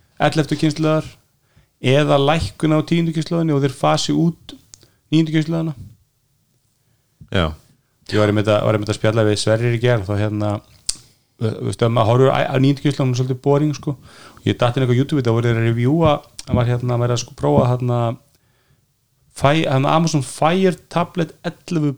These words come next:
Speaker 1: Pro eða ellefu Max eða hvað heitir, sem er svona dýrari tabletu frá Amazon.
Speaker 2: Hmm.
Speaker 1: Og kemur legugt, get lykla bara penna við það og þetta er svona, þú veist, iPad Pro, svona lookalike. Og mér myndi, sko, að þetta hefur verið í benchmarkinu, þá hefur þetta verið iPad níundu kynslóðar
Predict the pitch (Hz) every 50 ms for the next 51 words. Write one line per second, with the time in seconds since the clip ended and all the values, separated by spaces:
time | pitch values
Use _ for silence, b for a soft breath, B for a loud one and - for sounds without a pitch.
0 | _ - - - - 143 127 92 87 92 104 113 113 - - - 117 110 104 107
1 | 107 110 - - - - - - - 92 90 - - 95 90 90 85 - 82 -
2 | - _ _ _ _ _ _ B B B B B - - 107 107 110 135 143 143
3 | 131 - - - 180 226 233 208 175 151 139 - 160 143 147 139 127 127 131 135
4 | 131 - 143 120 90 73 73 73 - B B B B B B B 127 107 73 -
5 | 104 - - 120 110 101 101 117 123 123 110 - - 104 - 123 143 139 131 -
6 | 131 127 117 123 135 131 139 135 135 135 135 131 127 135 131 123 117 127 135 135
7 | 165 185 190 190 185 - 131 139 156 156 - - - - 147 131 - 143 131 -
8 | - 143 143 143 139 135 135 139 151 - 123 123 120 104 - 95 92 92 - -
9 | - _ - _ _ B B B B B B B B B B B - 107 107 117
10 | 117 110 113 143 180 175 - - - - 160 - - 156 147 143 135 143 135 135
11 | 139 139 139 135 123 110 113 - - _ _ _ _ _ _ _ _ _ - -
12 | _ _ _ _ - - - 135 147 - - 175 160 - 185 170 160 127 127 135
13 | 131 127 131 135 - 135 131 127 131 123 127 - - 123 127 - - 135 117 123
14 | 123 143 165 165 - 156 165 165 160 175 170 175 180 175